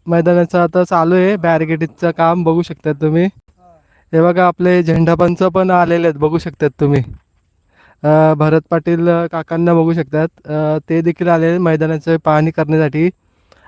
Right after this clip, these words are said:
आणि मित्रांनो just आहे ना ट्रॅक्टर वगैरे लावलेली आहे बघू शकता तुम्ही. आणि मै-, फाटी दाखवतो तुम्हाला कशा प्रकारे आहे. हे बघा मस्त की फाटी आहे, काय टेन्शन नाही. मैदान,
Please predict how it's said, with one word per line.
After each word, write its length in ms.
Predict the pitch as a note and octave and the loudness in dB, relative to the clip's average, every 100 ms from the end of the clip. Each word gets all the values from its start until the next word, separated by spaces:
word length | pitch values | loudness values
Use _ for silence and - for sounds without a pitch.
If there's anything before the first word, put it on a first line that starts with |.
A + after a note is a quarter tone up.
| - | -2
आणि 260 | D#3 F3 | 2 4
मित्रांनो 420 | F#3 F#3 F#3+ G3 G3+ | 2 2 2 2 2
just 400 | F3+ G3 - A#3+ | 2 -2 -2 -2
आहे 100 | G3 | 2
ना 280 | F#3+ G3 G#3+ _ _ _ - | 4 2 0 _ _ _ -2
ट्रॅक्टर 400 | F#3 F#3 - G3+ | -2 0 -2 0
वगैरे 340 | G3 G3+ G#3 | 2 0 0
लावलेली 420 | G3+ F#3 F#3+ G3 | 0 2 2 2
आहे 180 | G3 E3 | 2 2
बघू 200 | D#3+ E3 | 2 0
शकता 260 | F3 D3+ D3+ | -2 -2 -4
तुम्ही. 380 | C#3+ D#3+ F3 G3+ | -4 0 0 0
आणि 300 | E3 E3 F3+ | -4 -4 -2
मै-, 300 | F3 F3+ F3+ G3 - _ | 0 0 0 -6 -20 _
फाटी 260 | E3+ D#3+ F3+ | -8 -2 0
दाखवतो 420 | F3+ F#3 G3+ F#3+ | 0 0 -2 -2
तुम्हाला 400 | G3 F#3+ F3 G3 | 0 2 2 0
कशा 260 | A3 F#3+ F#3+ | 0 -2 -2
प्रकारे 340 | F#3 E3+ F3 | -2 0 0
आहे. 140 | F#3 F#3+ - _ _ _ _ _ _ _ - | 2 0 -4 _ _ _ _ _ _ _ -2
हे 100 | E3 | 0
बघा 160 | F#3 | 2
मस्त 280 | G3 F#3 - | 2 0 0
की 240 | G3+ F#3+ G3+ _ - | -2 0 -2 _ -4
फाटी 360 | F3 D3 F3+ | -2 0 2
आहे, 160 | F3+ G3+ A#3+ _ - - _ _ - | 2 0 -2 _ -20 -20 _ _ -2
काय 120 | E3 | -2
टेन्शन 460 | F3 F#3 F#3+ F3+ G3 | 2 0 0 0 0
नाही. 180 | G3 E3 | 2 2
मैदान, 440 | D#3+ D#3+ E3 F3 | 2 2 2 0